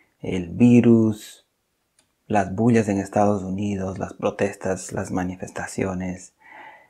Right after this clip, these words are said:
las matanzas, todo esto vamos a ver hoy porque está demasiado, demasiado serio. No me he preparado para este video de una forma como lo sé hacer para otros,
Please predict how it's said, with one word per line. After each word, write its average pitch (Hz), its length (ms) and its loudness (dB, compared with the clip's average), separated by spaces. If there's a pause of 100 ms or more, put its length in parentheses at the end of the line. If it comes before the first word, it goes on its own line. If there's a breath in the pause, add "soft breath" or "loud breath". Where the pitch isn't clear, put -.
(240 loud breath)
las 104 260 -6
matanzas, 92 800 -6
todo 151 300 8
esto - 460 -6 (580)
vamos 95 400 -8
a 92 100 -4
ver 98 180 -8
hoy 90 300 -6
porque - 280 -12
está - 480 -12
demasiado, 92 840 -8
demasiado 101 580 0
serio. 107 420 4 (1000 loud breath)
No 123 100 6
me 139 80 10
he 131 40 8
preparado 117 460 8
para 107 160 2
este 104 180 -2
video 107 280 2
de 104 80 -2
una 95 200 -4
forma 98 540 -4
como 101 220 0
lo 98 140 -2
sé - 120 -2
hacer 113 280 4
para 101 240 -2
otros, 101 540 0